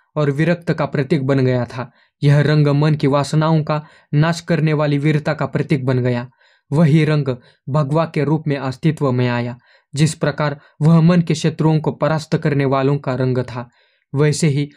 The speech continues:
वह आगे जाकर बाहरी दुनिया के शत्रुओं का नाश करने वालों की जीत का भी रंग बन गया।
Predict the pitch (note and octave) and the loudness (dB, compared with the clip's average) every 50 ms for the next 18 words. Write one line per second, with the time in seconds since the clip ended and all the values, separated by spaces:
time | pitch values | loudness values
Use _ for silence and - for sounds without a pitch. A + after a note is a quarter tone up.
0 | _ _ _ C#3+ C#3+ E3+ F#3 - D#3+ D#3 D3+ D3 D3+ E3+ D#3 C#3 E3 D#3+ E3 - | _ _ _ 0 2 2 2 2 0 -4 -2 0 0 0 0 0 -2 -2 -2 -2
1 | D3+ C3+ C3 C#3+ C3+ C#3+ D#3+ D#3 D#3+ C#3+ B2+ D3 D3 D3 D#3 D3+ D3 - D#3 - | -2 -2 -2 -2 -2 0 0 0 0 0 2 2 2 4 2 2 0 -2 -2 -2
2 | - C#3+ - - D3+ D#3 D3+ D3 D3+ C#3+ C#3 C#3+ D3 D3 - - E3 D3+ D3+ D3 | -2 -2 0 0 2 2 2 0 0 0 0 0 -2 -4 -2 -2 0 0 2 2
3 | C#3+ C#3 C#3+ C#3 C#3+ D#3 D3+ D3 - B2 A#2 - _ _ _ _ _ _ _ - | 2 2 2 2 2 2 2 0 -2 -4 -6 -8 _ _ _ _ _ _ _ -4
4 | C#3 C#3 E3 E3 E3 E3+ - E3 D#3 C#3 D3 C#3+ C3+ C#3+ D3 D3+ C#3+ C3+ B2 C3+ | 0 0 0 0 0 -2 -4 -2 0 0 0 0 2 0 0 0 0 0 0 0
5 | C3 B2 B2 B2 A#2+ A#2+ A#2+ | -2 -2 -2 -4 -4 -6 -8